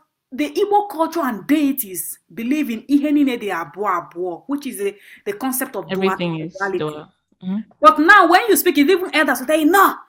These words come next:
Speaker 1: there's nothing like that. Uh, nwaanyị adịghị eme nka, nwaanyị adịghị eme nke ọzọ, nwaanyị ad-," there is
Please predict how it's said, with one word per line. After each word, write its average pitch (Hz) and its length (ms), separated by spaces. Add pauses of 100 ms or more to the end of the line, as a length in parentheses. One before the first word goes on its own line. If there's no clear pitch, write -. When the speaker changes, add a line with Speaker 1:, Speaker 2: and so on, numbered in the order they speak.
(320)
Speaker 1:
there's 330 140
nothing 381 180
like 311 80
that. 330 260 (380)
Uh, 311 200
nwaanyị 330 300
adịghị 302 200
eme 285 200
nka, 254 160 (240)
nwaanyị 311 300
adịghị 277 180
eme 262 180
nke 254 120
ọzọ, 220 180 (180)
nwaanyị 311 280
ad-," 233 140
there 311 140
is 277 180